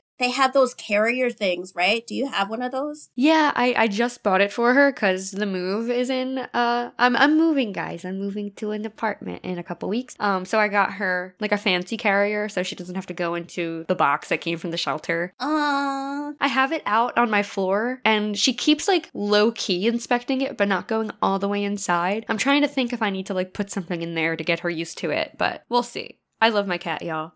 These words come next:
Speaker 2: She's all over my Instagram story, if you like cats, and she's the most special cat in the world, and I will say it till the end of days. <laughs>
Speaker 1: She's so cute, guys. I think that Soleil is a very cute cat.
Speaker 2: Oh, thank
Speaker 1: And,
Speaker 2: you.
Speaker 1: I mean,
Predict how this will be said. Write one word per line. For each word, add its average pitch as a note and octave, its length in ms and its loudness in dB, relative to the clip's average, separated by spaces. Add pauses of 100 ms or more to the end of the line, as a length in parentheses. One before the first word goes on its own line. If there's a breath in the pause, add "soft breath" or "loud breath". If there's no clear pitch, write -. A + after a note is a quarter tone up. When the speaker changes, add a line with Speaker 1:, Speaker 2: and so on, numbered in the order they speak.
(220)
Speaker 2:
She's D#4 200 4
all C4 180 8
over B3+ 180 4
my A3+ 100 2
Instagram E3+ 540 -4
story, E3 560 -6
if G3 280 -6
you F#3+ 160 -6
like E3+ 280 -8
cats, E3 500 -4
and F#3 140 -12
she's F#3+ 340 -4
the - 140 -6
most F#3+ 260 -2
special F3+ 340 0
cat E3+ 240 -6
in - 80 -12
the E3 60 -8
world, D#3+ 320 -4
and E3+ 80 -6
I D#3 100 -4
will D#3+ 140 -4
say E3+ 320 -2
it - 220 -4
till A3 100 -4
the F3 140 -4
end E3+ 160 -8
of E3+ 80 -10
days. - 500 -4
<laughs> D#4+ 80 4
Speaker 1:
She's C#4+ 340 0
so C#4 380 4
cute, B3+ 500 2
guys. C4+ 600 2 (100)
I A3+ 120 6
think A3 420 -2
that F#3+ 340 4
Soleil F#3 400 -2
is F#3+ 80 -8
a G#3+ 80 -8
very F#3 320 -4
cute - 320 -12
cat. - 420 -4
Speaker 2:
Oh, E4 100 0
thank - 200 -8
Speaker 1:
And, E3+ 220 0
Speaker 2:
you. - 180 -8
Speaker 1:
I G3 60 0
mean, F3+ 320 -6